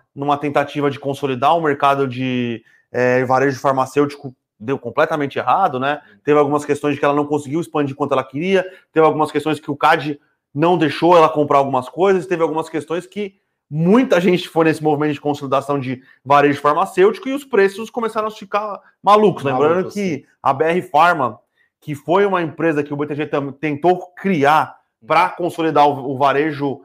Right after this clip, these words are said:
Speaker 1: é, farmacêutico, quebrou, né? Então
Speaker 2: Na verdade, o varejo farmacêutico é um negócio muito difícil de se atuar, né? Então, são pouquíssimas empresas que conseguem prosperar, né? Então, Raia Drogasil domina o mercado aí, então
Speaker 1: Sim.
Speaker 2: onde ela entra, ela vai lá e, e,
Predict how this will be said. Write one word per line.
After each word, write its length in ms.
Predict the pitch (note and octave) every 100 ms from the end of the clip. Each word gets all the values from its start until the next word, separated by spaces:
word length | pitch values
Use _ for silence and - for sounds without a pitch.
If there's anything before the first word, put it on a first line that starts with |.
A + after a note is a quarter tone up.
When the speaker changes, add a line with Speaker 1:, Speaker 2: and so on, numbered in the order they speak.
| _ _
Speaker 1:
é, 480 | C3 C3+ C3 B2+ A#2+
farmacêutico, 520 | C#3 D3 D3 D#3 F3
quebrou, 360 | G3+ F3 C#3 G#2+
né? 240 | A#2+ B2+ _
Então 200 | A#2+ C3+
Speaker 2:
Na 60 | D3
verdade, 360 | B2+ A#2 C3
o 100 | A2
varejo 240 | G#2 C3 C3+
farmacêutico 520 | C3+ A#2 - A2+ _
é 40 | A2
um 20 |
negócio 300 | G#2+ A2+ A2+
muito 340 | G#2 _ D#3
difícil 640 | C#3 _ _ _ A2+ - G2
de 80 |
se 140 | G#2 A#2
atuar, 400 | A2+ A#2 G#2 - _ _ _ -
né? 240 | G#2 G#2
Então, 400 | G#2 G#2 A2 A#2
são 140 | A2+ A#2
pouquíssimas 520 | A2 - B2 D3 B2+
empresas 340 | B2+ A#2 A2+
que 80 | -
conseguem 380 | - A2 A2+ A2
prosperar, 840 | - A2+ A2 - G#2 G#2 - - - _ _ -
né? 280 | G2+ A2 A2
Então, 960 | - G2+ G#2 G#2+ G#2+ G#2+ G2+ F#2+ F#2+ - _ _ _ _
Raia 200 | - A#2
Drogasil 400 | A#2+ A#2+ A2 B2
domina 440 | A#2+ C#3+ B2 D#3
o 40 | B2+
mercado 540 | A#2 A2+ - A#2+ A2
aí, 180 | G#2 A2
então 300 | B2+ - A#2+
Speaker 1:
Sim. 60 | A#2
Speaker 2:
onde 180 | C#3+ D3
ela 280 | C3+ A#2
entra, 280 | B2 C#3+ A#2
ela 220 | A#2 B2
vai 360 | A2+ G2 A2 A2
lá 200 | G#2+ A#2+
e, 400 | A2+ G#2 G2+ G2
e, 200 | G#2 G2